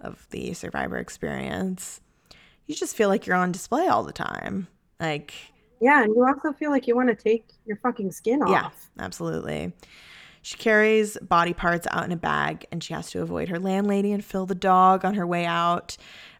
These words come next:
Speaker 1: Her landlady surprises her at the door. Thana drops the bag, and Phil immediately starts barking and sniffing at the bag, and that's when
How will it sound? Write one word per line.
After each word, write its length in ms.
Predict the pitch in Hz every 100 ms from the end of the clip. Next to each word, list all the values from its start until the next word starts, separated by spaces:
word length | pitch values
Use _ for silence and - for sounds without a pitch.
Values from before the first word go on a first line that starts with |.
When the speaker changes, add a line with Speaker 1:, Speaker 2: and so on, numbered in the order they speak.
| _ -
Speaker 1:
Her 140 | 180 196
landlady 400 | 190 185 190 185
surprises 560 | - 180 190 185 180 190
her 80 |
at 120 | 175 175
the 60 |
door. 720 | 175 226 220 208 202 202 196 - - - _
Thana 400 | - 190 190 190
drops 300 | 180 - -
the 80 | 185
bag, 480 | 170 165 165 165 165
and 180 | - 185
Phil 300 | - 175 165
immediately 420 | 165 165 165 -
starts 280 | - 165 -
barking 360 | 160 151 - 160
and 100 | 170
sniffing 320 | 196 190 185
at 100 | 175
the 80 | 175
bag, 400 | 170 165 165 160
and 160 | 165
that's 240 | 147 156 -
when 200 | 156